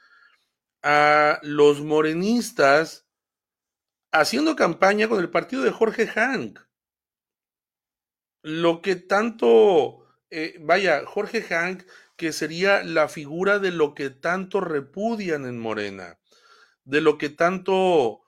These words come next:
critican en Morena, ahora resulta que van en campaña con ellos. Ahora resulta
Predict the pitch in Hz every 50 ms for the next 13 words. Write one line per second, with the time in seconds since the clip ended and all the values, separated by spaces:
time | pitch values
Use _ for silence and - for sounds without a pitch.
0 | _ _ _ _ _ _ - 170 160 160 143 - - 202 220 226 214 - 196 175
1 | 165 151 143 139 135 131 127 123 120 123 127 127 120 110 104 101 101 110 123 _
2 | _ _ _ _ _ _ _ _ _ _ _ - 156 185 196 196 175 - 190 190
3 | 190 233 226 202 165 156 165 185 214 208 202 - 170 147 143 135 - 180 180 180
4 | 175 175 175 170 - 156 151 156 165 175 185 190 175 156 123 107 98 92 - -
5 | _ _ _ _ _ _ _ _ _ _ _ _ _ _ _ _ _ _ _ _
6 | _ - 170 185 233 254 240 233 202 - - 226 233 226 185 - 151 135 139 151
7 | 175 185 -